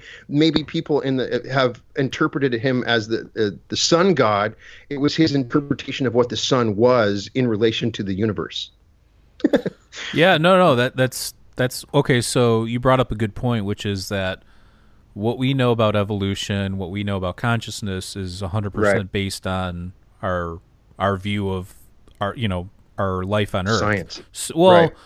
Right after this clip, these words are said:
Speaker 2: the science that we've created, which science is basically
Speaker 1: Right.
Speaker 2: just observations of repeatable,
Speaker 1: Over a
Speaker 2: um,
Speaker 1: very short period of time, what
Speaker 2: yeah,
Speaker 1: we've
Speaker 2: it's,
Speaker 1: been able to observe
Speaker 2: it's just
Speaker 1: with
Speaker 2: pa-,
Speaker 1: limited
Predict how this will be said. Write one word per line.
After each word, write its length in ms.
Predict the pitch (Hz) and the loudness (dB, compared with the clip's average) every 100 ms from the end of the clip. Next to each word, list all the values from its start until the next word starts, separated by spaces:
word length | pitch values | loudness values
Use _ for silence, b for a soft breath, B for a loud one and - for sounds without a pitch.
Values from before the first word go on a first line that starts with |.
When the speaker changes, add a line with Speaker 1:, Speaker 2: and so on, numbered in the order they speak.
| b | b
Speaker 2:
the 100 | - | -4
science 360 | - 170 156 - | 4 4 4 2
that 100 | 131 | 2
we've 180 | 131 - | 2 0
created, 460 | 120 127 113 87 | 0 2 2 0
which 240 | 92 95 - | -6 -6 0
science 380 | 131 127 117 - | 4 4 2 -4
is 240 | 95 95 | -6 -6
basically 640 | - 98 101 - - 98 | -4 -2 -2 -4 -8 -8
Speaker 1:
Right. 80 | 92 | -4
Speaker 2:
just 340 | 101 98 - - | 0 0 0 -2
observations 960 | 110 104 - 95 98 104 101 92 92 | 0 0 -2 -2 -2 -4 -6 -6 -6
of 160 | 92 85 | -6 -6
repeatable, 800 | 90 - 104 92 92 90 87 87 b b b b | -8 -4 -4 -4 -4 -4 -6 -8 b b b b
Speaker 1:
Over 340 | 131 127 123 | 0 4 4
a 40 | 120 | 4
Speaker 2:
um, 60 | |
Speaker 1:
very 200 | 127 127 | 4 2
short 360 | 120 - 151 170 | 2 2 2 2
period 300 | - 151 147 | 0 0 0
of 100 | 127 | -2
time, 240 | 139 123 104 | -2 -2 4
what 60 | 113 | 6
Speaker 2:
yeah, 100 | 147 | 8
Speaker 1:
we've 80 | 135 | 6
Speaker 2:
it's, 80 | 131 | 4
Speaker 1:
been 80 | |
able 200 | 127 117 | 0 0
to 120 | 120 117 | 0 0
observe 440 | - 117 110 95 - | 0 2 2 0 -6
Speaker 2:
it's 120 | 139 - | -4 0
just 160 | 156 | 0
Speaker 1:
with 140 | 123 131 | 0 2
Speaker 2:
pa-, 60 | |
Speaker 1:
limited 260 | 131 147 | 4 6